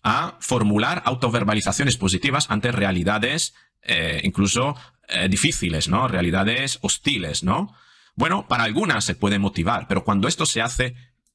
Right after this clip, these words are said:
gratuitamente, cuando la persona no está expuesta a una realidad realmente hostil,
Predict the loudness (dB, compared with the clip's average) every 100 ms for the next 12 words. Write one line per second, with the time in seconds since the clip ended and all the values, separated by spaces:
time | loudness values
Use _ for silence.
0 | _ 0 2 0 -2 0 0 0 -2 0
1 | 0 -2 -2 -2 -2 -6 _ _ _ _
2 | _ _ _ 0 0 0 0 0 0 0
3 | 0 0 -4 -2 -2 0 2 2 2 2
4 | 0 2 0 0 -2 0 0 0 -2 0
5 | -2 0 -2 -2 -6